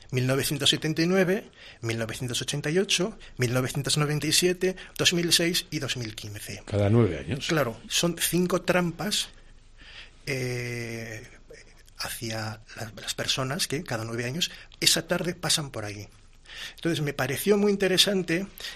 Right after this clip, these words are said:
Speaker 1: el hecho de que, mm, esta casa
Speaker 2: Ujú.
Speaker 1: atrapa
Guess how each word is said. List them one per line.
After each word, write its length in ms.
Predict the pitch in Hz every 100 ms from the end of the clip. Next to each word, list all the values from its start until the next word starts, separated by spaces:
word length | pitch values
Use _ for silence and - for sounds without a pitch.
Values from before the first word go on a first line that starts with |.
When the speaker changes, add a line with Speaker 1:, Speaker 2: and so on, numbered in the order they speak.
| -
Speaker 1:
el 140 | 147 151
hecho 240 | 156 202
de 180 | 170 156
que, 460 | - 135 127 127 120
mm, 240 | 120 117 107 - - - -
esta 240 | - 156
casa 440 | - 190 - 160 196 - -
Speaker 2:
Ujú. 240 | 117 139 - -
Speaker 1:
atrapa 640 | - 131 190 190 185 127